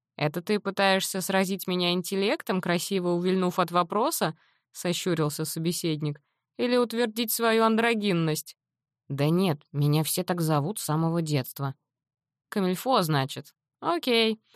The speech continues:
Будем знакомы. Я Натан Давидович Вакшток».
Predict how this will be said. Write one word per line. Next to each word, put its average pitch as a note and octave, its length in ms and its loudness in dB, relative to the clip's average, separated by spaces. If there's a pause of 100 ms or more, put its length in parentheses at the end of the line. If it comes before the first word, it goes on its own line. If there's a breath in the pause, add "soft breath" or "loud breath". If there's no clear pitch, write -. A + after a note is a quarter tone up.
(280 loud breath)
Будем C#4+ 280 2
знакомы. D#3 640 2 (220 soft breath)
Я F#3 520 2
Натан G#3 580 4
Давидович F3+ 760 0
Вакшток». D3+ 720 2